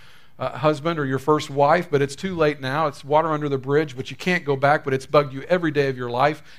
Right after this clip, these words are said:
and it's one of those things that you simply cannot change.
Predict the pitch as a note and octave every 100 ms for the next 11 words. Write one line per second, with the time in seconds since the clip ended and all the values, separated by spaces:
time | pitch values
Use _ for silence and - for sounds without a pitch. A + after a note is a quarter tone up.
0 | - C3+ D3 F3 F#3+ D#3 E3 D#3+ C#3 C3
1 | - F3+ F3+ E3 - D#3 D3+ - D3 B2
2 | A2+ - -